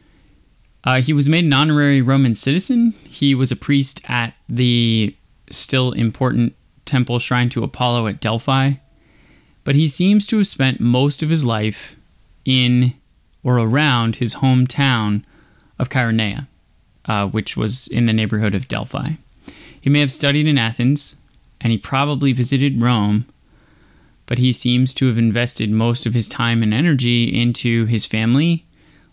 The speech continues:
local politics, and these books, which he wrote for posterity, and thankfully survive. So we actually don't know too much more about Plutarch's life than just that.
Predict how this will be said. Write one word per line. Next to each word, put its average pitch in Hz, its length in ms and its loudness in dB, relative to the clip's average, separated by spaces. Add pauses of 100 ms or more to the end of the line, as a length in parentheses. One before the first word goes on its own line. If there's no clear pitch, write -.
local 127 260 -2
politics, 127 1040 -4 (160)
and 123 520 0 (440)
these 135 160 0
books, - 440 -8
which - 140 -2
he 123 140 -2
wrote 120 360 -2
for 123 600 0 (680)
posterity, 127 520 -4 (480)
and 104 180 -4
thankfully 110 360 -2
survive. 123 420 -4 (720)
So 151 140 0
we 170 100 2
actually 165 360 0
don't 139 260 0
know 135 100 2
too 226 200 0
much 147 240 0
more 160 260 2
about 117 320 -2
Plutarch's 131 420 -2
life 113 360 -4
than 127 500 0 (100)
just - 320 -6
that. 110 340 -8